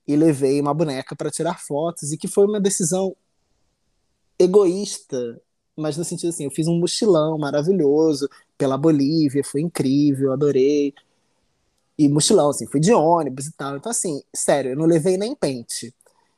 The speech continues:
Então, tinha dias que eu falava, "Cara, eu não vou tirar uma selfie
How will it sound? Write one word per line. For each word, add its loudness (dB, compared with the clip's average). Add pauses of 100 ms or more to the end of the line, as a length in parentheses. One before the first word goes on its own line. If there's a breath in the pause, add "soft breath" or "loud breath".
(140)
Então, 0
tinha 0
dias 2
que -4
eu -4
falava, -4
"Cara, 2
eu 0
não -2
vou -2
tirar -6
uma -4
selfie -4